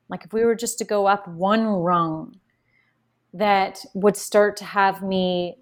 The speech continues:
not only shift the way that I'm feeling, but actually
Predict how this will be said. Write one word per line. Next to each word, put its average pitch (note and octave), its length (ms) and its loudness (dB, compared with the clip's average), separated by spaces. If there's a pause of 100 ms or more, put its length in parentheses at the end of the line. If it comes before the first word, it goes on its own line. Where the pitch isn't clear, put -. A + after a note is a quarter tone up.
not F#3+ 180 2
only G3 220 0
shift - 520 0 (840)
the G#3+ 80 -6
way G#3 140 2
that G3+ 120 0
I'm F3+ 140 -4
feeling, G3 800 -2 (360)
but G#3+ 120 0
actually A3 680 -2